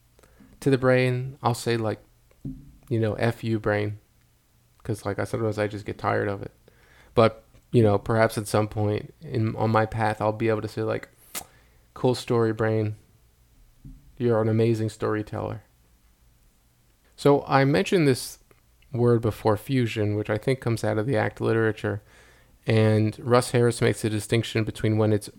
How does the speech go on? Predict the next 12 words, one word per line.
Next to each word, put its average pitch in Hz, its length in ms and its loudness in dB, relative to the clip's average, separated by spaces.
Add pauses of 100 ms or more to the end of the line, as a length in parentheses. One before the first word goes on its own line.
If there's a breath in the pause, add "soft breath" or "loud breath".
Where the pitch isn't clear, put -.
good 120 340 2
to 139 100 -4
fuse 143 320 -4
and 123 120 2
when 117 120 0
it's - 180 -6
not. 139 320 0 (1200 soft breath)
One 117 500 4 (220)
example 117 380 2
of 110 100 0
when 107 120 2
it's - 340 -4